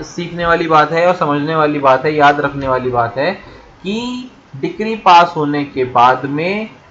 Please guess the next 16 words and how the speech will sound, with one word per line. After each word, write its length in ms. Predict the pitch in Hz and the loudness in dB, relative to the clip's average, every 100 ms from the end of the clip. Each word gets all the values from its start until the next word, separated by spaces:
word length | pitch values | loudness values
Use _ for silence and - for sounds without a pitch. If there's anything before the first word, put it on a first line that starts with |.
| _ | _
और 180 | 147 170 185 | 2 2 0
पेमेंट 500 | 160 156 151 135 131 117 | -4 -4 -4 -4 -6 0
तक 280 | 175 202 - - - _ - | 0 0 -6 -20 -20 _ -4
कोर्ट 320 | 147 175 202 | 2 2 0
सिर्फ 440 | - - 214 233 | -4 -2 0 2
और 140 | 208 170 | 2 2
सिर्फ 360 | 151 196 202 - | 2 0 -2 -4
छः 300 | - 208 220 | 2 2 4
परसेंट 420 | 185 - 180 170 | 2 2 -2 -2
per 140 | 170 156 | 0 2
annum 360 | 143 139 143 143 | 2 0 -2 -2
का 60 | |
इंटरेस्ट 380 | 143 127 135 127 | -4 0 0 0
दिला 220 | 131 127 | -2 -2
सकती 380 | 120 131 - 143 | -2 -6 -6 -2
है, 320 | 175 202 - | 0 -2 -8